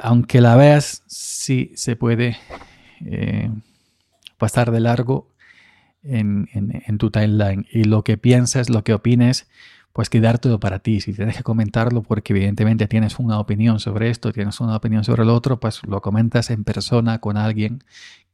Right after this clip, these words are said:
quien tengas que comentarlo en ese momento. Pero no exponerlo, aunque t-, todo esto es muy efímero,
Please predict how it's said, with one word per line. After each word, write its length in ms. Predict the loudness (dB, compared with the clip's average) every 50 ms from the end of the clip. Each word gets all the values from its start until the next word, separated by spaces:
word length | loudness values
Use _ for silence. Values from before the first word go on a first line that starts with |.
| _ -20 _ _ -8
quien 180 | -6 -6 -2
tengas 240 | 0 0 0 0 -2
que 100 | -2 -2
comentarlo 560 | -2 0 0 0 0 2 0 0 0 0 -4
en 40 | -4
ese 160 | -4 -4 -2
momento. 500 | -2 0 0 0 0 0 -2 -6 -10 -12 -12 -18 -18 -18 -18 -20 -20 -12 -4
Pero 140 | 0 2 2
no 80 | 4
exponerlo, 640 | 2 2 2 2 4 4 4 4 4 4 2 2 2
aunque 280 | 2 2 2 4 2 2
t-, 100 | 0 -2 _
todo 220 | 2 4 4 4
esto 200 | 2 0 0 -2
es 40 | -2
muy 200 | -2 -2 -2 -2
efímero, 460 | -4 -2 -2 0 0 2 0 0 -2